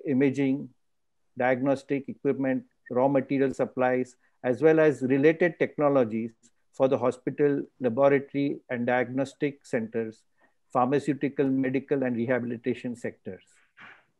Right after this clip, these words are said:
India is the partner country for this virtual exhibition, and ficky, being India's apex chamber,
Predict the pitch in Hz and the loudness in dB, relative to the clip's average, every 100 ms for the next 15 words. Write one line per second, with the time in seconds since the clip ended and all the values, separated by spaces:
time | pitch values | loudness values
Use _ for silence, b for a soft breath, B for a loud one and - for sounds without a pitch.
0 | _ _ _ _ _ _ _ _ - _ | _ _ _ _ _ _ _ _ -20 _
1 | _ 156 151 185 196 185 160 143 151 151 | _ -4 4 8 8 6 4 2 0 2
2 | 135 - 160 156 139 165 156 147 139 123 | 2 0 -2 0 0 0 0 2 2 4
3 | 151 147 - - 127 127 127 143 131 107 | 2 2 -16 -4 -2 0 2 0 0 -4
4 | 131 135 123 120 - _ _ _ _ _ | 0 2 0 -2 -12 _ _ _ _ _
5 | _ _ - 135 139 - 135 - 156 139 | _ _ -10 -6 -4 -4 -4 0 0 0
6 | 131 113 _ - 135 135 135 143 143 - | -4 -6 _ -6 0 2 2 4 4 0
7 | 131 - 151 - 135 139 127 101 | -2 2 2 0 0 2 2 0